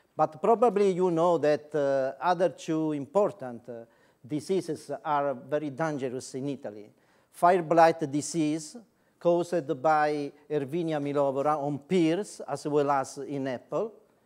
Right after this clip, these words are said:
destructive disease, uh, starting to appear in Italy in, in nineteen ninety-seven,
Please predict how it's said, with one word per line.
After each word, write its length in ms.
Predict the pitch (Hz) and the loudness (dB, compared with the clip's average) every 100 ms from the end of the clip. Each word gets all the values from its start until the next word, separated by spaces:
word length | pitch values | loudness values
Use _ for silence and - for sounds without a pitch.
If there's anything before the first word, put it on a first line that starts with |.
| _ _ _ _ - 127 120 | _ _ _ _ -18 -8 2
destructive 840 | 226 - - 131 - 131 127 117 | 2 2 -8 -8 -6 -6 -6 -8
disease, 560 | 120 113 127 113 104 165 | -10 -10 -12 -12 -14 -16
uh, 680 | 190 _ _ _ - 151 147 | -18 _ _ _ -2 0 0
starting 540 | - 226 233 196 180 | 4 4 4 0 0
to 120 | 175 | 4
appear 360 | 165 - 214 190 | 2 4 4 4
in 160 | 165 190 | 4 2
Italy 340 | 185 160 151 | 4 2 2
in, 100 | 151 | 0
in 460 | 147 151 156 156 170 | -2 -2 -2 0 0
nineteen 440 | 208 220 180 165 | 0 0 -2 0
ninety-seven, 880 | 175 180 175 160 - 160 120 101 | 0 -2 -4 -6 -2 -2 -2 -12